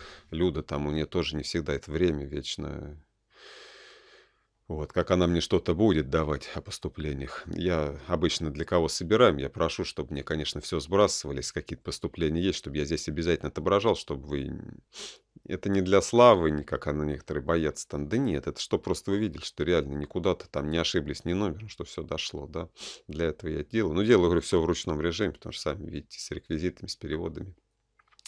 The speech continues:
Ничего на автомате у меня нет, весь этот сайт я в ручном режиме над ним работаю. Ну вот, в принципе, и все. Я говорю, ролик мы смотреть не будем, посмотрите его сами. Сбор я объявил. Сумма, в принципе, небольшая,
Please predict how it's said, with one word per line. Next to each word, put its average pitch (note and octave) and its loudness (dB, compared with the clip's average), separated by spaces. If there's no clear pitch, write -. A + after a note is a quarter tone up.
Ничего F2 0
на E2 2
автомате E2+ -2
у - -2
меня E2 0
нет, F#2 0
весь D2 -6
этот D#2 -10
сайт - -2
я D2+ -2
в D2+ -6
ручном D#2+ -8
режиме D#2 -6
над - -10
ним D2 -8
работаю. E2+ -14
Ну G2 2
вот, B2+ 4
в - -16
принципе, B2+ 8
и - 2
все. D3+ 6
Я E2 0
говорю, F2 4
ролик F#2 6
мы F2+ 0
смотреть G2 4
не A2 6
будем, C#3 2
посмотрите F2+ 0
его F#2 6
сами. D#2+ 4
Сбор E2+ 2
я E2+ 4
объявил. G2+ 4
Сумма, F2 0
в - -12
принципе, E2+ 2
небольшая, F#2 4